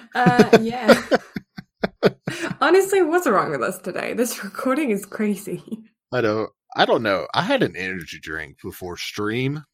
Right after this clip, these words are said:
Speaker 2: so maybe I'm still just running off of that, 'cause I'm not as tired as I typically am whenever we sit down to record these late.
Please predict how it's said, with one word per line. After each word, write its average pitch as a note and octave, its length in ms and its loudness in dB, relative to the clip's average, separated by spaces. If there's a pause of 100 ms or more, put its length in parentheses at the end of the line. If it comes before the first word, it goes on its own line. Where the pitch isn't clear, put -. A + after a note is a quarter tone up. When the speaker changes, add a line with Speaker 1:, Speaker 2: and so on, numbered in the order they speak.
(260)
Speaker 2:
so C3 240 2
maybe F3+ 300 2
I'm D#3+ 160 0
still D#3 220 0
just A#2+ 220 -2
running F2 360 -8
off E2 220 -6
of D#2 80 -14
that, D2+ 220 -4
'cause F#2+ 140 -12
I'm E3+ 140 2
not F3+ 160 2
as E2+ 140 -6
tired D2+ 420 -8
as D2 120 -12
I C#2+ 100 -14
typically D2 500 -14
am D2+ 180 -10
whenever D2+ 260 -12
we D#2 120 -10
sit - 200 -14
down D#2 220 -8
to D2 80 -14
record E2 420 -12
these D#2 260 -16
late. E2 360 -12